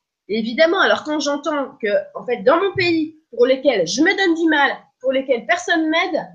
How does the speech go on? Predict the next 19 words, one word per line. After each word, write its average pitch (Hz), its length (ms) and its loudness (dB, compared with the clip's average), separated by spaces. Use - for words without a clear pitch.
au 220 80 -4
moment 330 380 2
où 277 80 -6
tu 247 160 -18
commences 247 420 -4
à, 202 140 0
à, 190 260 -6
à 202 40 -12
justement, 262 760 -2
euh, 190 80 -4
émerger, 277 720 2
à - 120 -6
faire 269 180 -2
émerger 240 400 -2
les 220 80 -4
choses, 359 440 -2
on 294 120 -4
te 285 80 -10
met 330 80 2